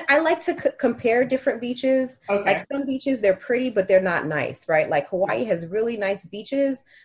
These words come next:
Speaker 1: but some of their sand is not very nice for your toes, right? Um, like, I'm a, I'm a be-, I'm a bit of a beach snob <laughs> or
Speaker 2: You sound like
Speaker 1: connoisseur.
Speaker 2: my sister. She says the same thing, and I'm like, "I don't get," but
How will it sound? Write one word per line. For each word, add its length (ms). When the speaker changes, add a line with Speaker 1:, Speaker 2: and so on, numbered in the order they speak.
Speaker 1:
but 180
some 180
of 60
their 140
sand 340
is 140
not 240
very 200
nice 240
for 140
your 160
toes, 480
right? 320
Um, 240
like, 180
I'm 120
a, 120
I'm 120
a 100
be-, 320
I'm 100
a 60
bit 180
of 120
a 80
beach 640
snob 720
<laughs> 180
or 320
Speaker 2:
You 200
sound 360
like 120
Speaker 1:
connoisseur. 40
Speaker 2:
my 120
sister. 420
She 180
says 320
the 160
same 260
thing, 200
and 80
I'm 180
like, 260
"I 120
don't 260
get," 240
but 320